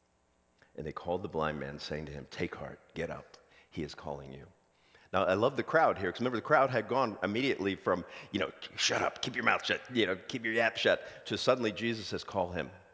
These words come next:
And they're like, "Hey, he wants to see you now." Right? Jesus is the one in charge, not the, the crowd. And even though the crowd might try and keep Bartimaeus from Jesus, they can't keep Jesus from Bartimaeus. And so Jesus actually tells them,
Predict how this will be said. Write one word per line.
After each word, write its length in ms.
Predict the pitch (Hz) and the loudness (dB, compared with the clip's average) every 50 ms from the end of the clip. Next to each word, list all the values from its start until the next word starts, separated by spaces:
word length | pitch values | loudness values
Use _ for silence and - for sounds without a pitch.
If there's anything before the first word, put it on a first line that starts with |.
| - - | -8 -2
And 80 | 110 | 0
they're 100 | 117 110 | 2 2
like, 140 | 110 117 - | 2 2 2
"Hey, 200 | 170 196 202 175 | 2 2 4 4
he 100 | 131 120 | 2 2
wants 240 | 127 139 156 - - | 0 0 -2 -2 -4
to 60 | 156 | -8
see 160 | 139 - 190 | -8 -8 -6
you 120 | 190 190 156 | -6 -4 -4
now." 300 | 110 95 82 73 71 95 - - _ _ _ _ _ _ _ _ _ _ _ _ _ _ _ _ _ _ _ _ _ _ _ _ _ _ | -4 -4 -6 -8 -10 -14 -18 -20 _ _ _ _ _ _ _ _ _ _ _ _ _ _ _ _ _ _ _ _ _ _ _ _ _ _
Right? 300 | - 95 107 135 117 98 | 4 6 6 6 4 2
Jesus 420 | 110 123 160 202 196 196 180 135 | 0 0 2 2 2 2 0 0
is 120 | 135 123 117 | 0 0 0
the 60 | 123 | 2
one 180 | 113 113 110 107 | 4 4 4 4
in 80 | 104 | 2
charge, 340 | 90 - 151 147 127 107 104 | 2 4 4 6 6 4 4
not 220 | 120 123 120 - | 2 2 2 2
the, 100 | - 110 - - 107 | 0 -6 -8 -6 -6
the 80 | 107 | -6
crowd. 460 | 101 - - 107 92 82 76 69 71 - - - - - - _ _ _ _ _ _ _ _ _ _ _ _ _ _ _ _ _ _ - | -6 -2 -2 0 0 0 0 -2 -4 -8 -12 -18 -20 -20 -20 _ _ _ _ _ _ _ _ _ _ _ _ _ _ _ _ _ _ -4
And 120 | - 104 113 | -2 0 0
even 180 | 123 120 135 | 2 2 2
though 80 | 143 135 | 2 2
the 100 | 123 127 | 2 0
crowd 380 | - - 120 117 131 143 143 139 | 2 6 6 8 8 6 4 2
might 180 | 135 123 - | -2 -2 -2
try 180 | - 131 123 117 | 0 0 2 2
and 140 | 113 104 - | 2 0 -2
keep 220 | - 147 113 - | -4 -4 0 2
Bartimaeus 440 | - 113 107 107 104 107 113 120 - | 4 6 6 6 6 4 4 2 2
from 200 | - - 107 98 | -2 -4 -4 -4
Jesus, 420 | 87 95 104 117 113 - 135 - | 0 0 2 2 2 0 -4 -2
they 100 | - 101 | 0 -2
can't 300 | 95 - 120 110 95 - | 0 0 0 0 -2 -2
keep 200 | - - 110 90 | -2 -4 -4 -4
Jesus 340 | - 107 98 98 92 92 85 | -4 -4 -4 -2 -2 -4 -6
from 160 | - - 85 | -4 -6 -4
Bartimaeus. 680 | 78 80 80 78 78 76 71 73 69 65 - - - - - _ _ _ _ _ _ _ _ _ _ _ _ _ _ - | -4 -4 -4 -2 -4 -4 -4 -6 -8 -10 -12 -14 -16 -16 -18 _ _ _ _ _ _ _ _ _ _ _ _ _ _ -6
And 100 | - - | -4 -2
so 100 | - 95 | -2 -4
Jesus 500 | 87 - - 107 107 104 95 98 90 - | -4 -2 0 0 0 2 0 0 2 4
actually 340 | - 87 - - - 95 87 | 4 2 2 0 -4 -6 -4
tells 360 | - - 104 95 92 85 - | -2 0 0 0 0 -2 -2
them, 320 | - 90 92 78 76 76 | 0 0 0 0 -2 -6